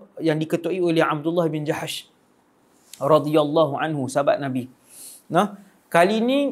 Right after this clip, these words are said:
Rasulullah hantar Abu Ubaidah, Nabi panggil beberapa orang, Nabi bagi bekalan makan, Nabi bagi bekalan minum, diketuai oleh Abu Ubaidah. Nabi pun bagi tahu kepada mereka,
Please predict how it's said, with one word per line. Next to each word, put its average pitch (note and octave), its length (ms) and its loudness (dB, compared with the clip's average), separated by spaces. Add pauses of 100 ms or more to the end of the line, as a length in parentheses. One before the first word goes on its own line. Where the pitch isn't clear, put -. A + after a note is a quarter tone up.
(120)
Rasulullah F#3+ 400 4
hantar B3+ 480 0
Abu F3+ 260 2
Ubaidah, F3 840 2 (100)
Nabi D#3+ 240 -2
panggil G3 400 2
beberapa D#3+ 480 0
orang, E3+ 640 2 (400)
Nabi E3 320 -4
bagi F#3+ 320 0
bekalan D#3+ 480 2
makan, G#3+ 720 0
Nabi E3 240 -4
bagi F#3+ 240 -2
bekalan D#3+ 560 -2
minum, D#3 640 2 (240)
diketuai F3+ 640 0
oleh E3+ 240 2
Abu D3 240 0
Ubaidah. C3+ 720 2 (840)
Nabi D#3 280 -2
pun D#3+ 160 0
bagi D3 240 0
tahu D3 360 2
kepada C#3+ 200 -4
mereka, F3+ 720 4